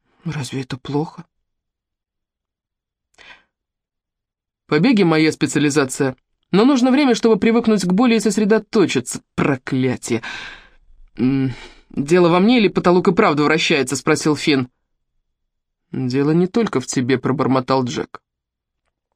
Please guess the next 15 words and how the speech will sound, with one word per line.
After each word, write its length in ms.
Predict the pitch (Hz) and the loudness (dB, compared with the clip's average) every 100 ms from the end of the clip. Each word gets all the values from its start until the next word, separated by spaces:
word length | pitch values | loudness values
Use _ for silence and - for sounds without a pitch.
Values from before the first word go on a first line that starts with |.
| _ _ - | _ _ -2
Время 280 | 156 214 226 | 0 2 0
шло, 300 | - 151 - _ _ _ _ _ _ _ _ | 0 -2 -4 _ _ _ _ _ _ _ _
но 140 | 202 202 | -2 0
почему-то 440 | 233 254 277 226 - - - _ _ - | 2 2 2 0 -2 -20 -20 _ _ -10
все 220 | - 220 | 0 2
испуганно 380 | 214 - 220 220 | 2 0 2 4
молчали 420 | 220 214 254 233 | 2 2 2 2
и 40 | 202 | 2
не 100 | 202 | 2
могли 260 | 208 208 | 2 2
расслабиться. 640 | 214 196 - 143 143 - 151 - _ _ _ _ _ _ | 0 0 0 0 0 -4 -6 -8 _ _ _ _ _ _
Наконец 500 | 160 - 151 196 208 | -2 2 2 2 2
я 120 | 160 | 0
почувствовала 560 | 175 156 151 - 160 156 | 0 0 -2 -2 0 0
голод. 400 | 127 135 - | -2 -6 -8